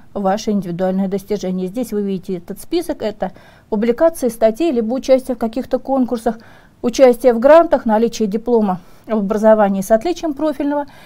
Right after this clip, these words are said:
и также рекомендации работодателя. Вы все свои документы присылаете, копии,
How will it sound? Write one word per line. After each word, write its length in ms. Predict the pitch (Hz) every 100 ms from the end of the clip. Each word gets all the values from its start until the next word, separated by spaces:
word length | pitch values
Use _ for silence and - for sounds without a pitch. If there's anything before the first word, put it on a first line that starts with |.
| -
и 80 | 247
также 320 | 226 320 269
рекомендации 600 | 202 196 202 202 240 - 208
работодателя. 640 | 196 196 196 180 175 190
Вы 100 | 220
все 220 | 233 240
свои 200 | 214 202
документы 460 | 202 226 226 208 190
присылаете, 640 | 196 254 311 339 370 -
копии, 400 | 339 339 339 339